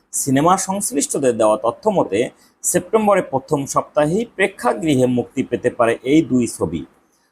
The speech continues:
দরদ এর নির্মাতা অনন্য মামুন আগেই জানিয়েছেন, ছয়ই সেপ্টেম্বর সিনেমাটি মুক্তি পাবে। সঙ্গে আরও জানিয়েছেন,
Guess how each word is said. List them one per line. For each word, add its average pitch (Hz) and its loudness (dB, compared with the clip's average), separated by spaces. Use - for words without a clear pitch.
দরদ 135 2
এর 135 2
নির্মাতা 143 0
অনন্য 180 -2
মামুন 147 2
আগেই 135 2
জানিয়েছেন, 127 -2
ছয়ই 165 2
সেপ্টেম্বর 170 0
সিনেমাটি 139 -4
মুক্তি 165 -6
পাবে। 90 -2
সঙ্গে 131 2
আরও 135 4
জানিয়েছেন, 165 2